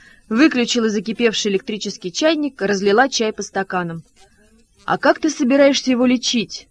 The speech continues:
спросил Колька. «Приспособить индивид к окружающей среде». «А если не приспособится?»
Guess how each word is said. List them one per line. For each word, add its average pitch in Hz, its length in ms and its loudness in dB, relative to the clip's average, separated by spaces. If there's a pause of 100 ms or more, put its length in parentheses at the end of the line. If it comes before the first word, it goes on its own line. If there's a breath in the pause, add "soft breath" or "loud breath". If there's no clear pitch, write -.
(180)
спросил 190 460 -2
Колька. 170 460 -4 (760)
«Приспособить 220 760 -2
индивид 202 500 -2
к - 60 -8
окружающей 202 580 -2
среде». 175 500 -4 (800)
«А 190 100 4
если 269 280 6
не 240 140 6
приспособится?» 214 1000 0